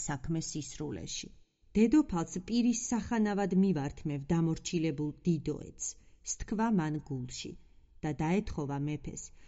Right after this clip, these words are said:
სანადიროდ წასვლა მოიმიზეზა. გაემართა თავისი ლაშქრით, მსწრაფლ გაჩნდა თუშეთში,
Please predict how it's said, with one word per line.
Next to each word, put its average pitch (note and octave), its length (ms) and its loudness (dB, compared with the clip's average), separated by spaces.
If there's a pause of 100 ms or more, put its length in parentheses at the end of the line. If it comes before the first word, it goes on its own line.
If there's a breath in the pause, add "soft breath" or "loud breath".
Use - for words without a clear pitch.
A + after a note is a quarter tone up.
სანადიროდ B3+ 640 4
წასვლა F3+ 440 0
მოიმიზეზა. D3+ 800 0 (600)
გაემართა G3 540 6
თავისი D3 480 -2
ლაშქრით, C3+ 540 -6 (320 soft breath)
მსწრაფლ A#3 640 0
გაჩნდა F3+ 540 2
თუშეთში, - 680 -6